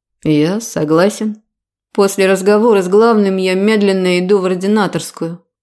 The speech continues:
обдумывая предстоящие перспективы в карьере. «Здравствуйте, Глеб Юрьевич». Мимо проходит медсестра из травматологии.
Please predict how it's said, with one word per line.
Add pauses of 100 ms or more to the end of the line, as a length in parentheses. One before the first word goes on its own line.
(100)
обдумывая
предстоящие
перспективы
в
карьере. (720)
«Здравствуйте,
Глеб
Юрьевич». (480)
Мимо
проходит
медсестра
из
травматологии.